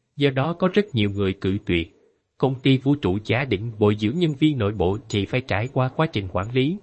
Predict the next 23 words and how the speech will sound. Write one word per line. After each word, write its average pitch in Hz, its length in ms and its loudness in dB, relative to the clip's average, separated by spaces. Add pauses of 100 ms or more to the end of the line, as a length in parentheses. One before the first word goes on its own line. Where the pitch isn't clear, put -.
(180)
nghiêm 160 200 4
khắc 196 360 -6
lẫn 98 220 0
quá 156 120 0
trình 101 320 -2
tẩy 98 180 -2
não. 120 360 -6 (360)
Chúng 190 180 0
ta 127 260 0
không 135 260 -4
thể 131 180 -2
nhận. 95 200 -2
Hồng 98 260 -4
nói, 143 300 -4 (420)
"Ừ, 131 180 2 (360)
đương 156 220 2
nhiên." 139 280 -2 (320)
Minh 190 240 4
Dục 113 220 2
mỉm 113 280 -2
cười, 95 240 -2 (260)
nói, 143 120 0
"Ta 143 180 -2